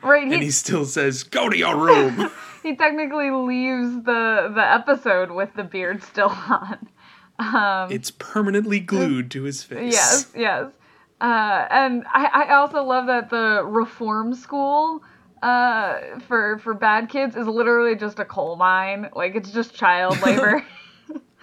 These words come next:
Speaker 2: Right, yeah. That's pretty believable as well. <laughs>
Speaker 1: Um, but so basically, Aang finds out that they don't do dancing here. And so
Speaker 2: Yeah.
Speaker 1: he's like, "We gotta
Speaker 2: Dancing's illegal in this town.
Speaker 1: we gotta give them a cultural experience,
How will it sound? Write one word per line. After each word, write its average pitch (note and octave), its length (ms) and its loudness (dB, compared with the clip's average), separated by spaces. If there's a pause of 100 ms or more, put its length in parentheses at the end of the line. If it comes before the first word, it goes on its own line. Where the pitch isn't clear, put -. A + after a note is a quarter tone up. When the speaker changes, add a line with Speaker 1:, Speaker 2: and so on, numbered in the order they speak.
(420)
Speaker 2:
Right, D3+ 400 0
yeah. C3+ 360 0 (300)
That's C#3 180 -10
pretty D3 220 0
believable C3+ 540 -2
as C3 160 -4
well. B2+ 380 0
<laughs> - 0 -
Speaker 1:
Um, A#3 540 2
but B3+ 160 -4
so E4 180 -2
basically, D#4 540 2
Aang C#4 280 0
finds C4 260 2
out A3 260 2
that G#3 180 -6 (200)
they A3+ 120 -6
don't A#3+ 200 -2
do A3+ 140 -2
dancing F#3+ 640 -4
here. F3+ 440 -10 (440)
And A3+ 300 -4
so G#3+ 640 2
Speaker 2:
Yeah. C3+ 320 0
Speaker 1:
he's A#3 140 -4
like, A#3+ 200 2
"We C#4+ 140 -4
gotta D#4+ 240 6
Speaker 2:
Dancing's D#3 360 -2
illegal D3+ 520 2
in C#3+ 100 -2
this C#3+ 220 -6
town. C3+ 360 0
Speaker 1:
we G#3 60 -2
gotta E4 400 4
give E4+ 180 -6
them E4+ 160 4
a D#4+ 140 4
cultural E4 640 2
experience, D4 1080 0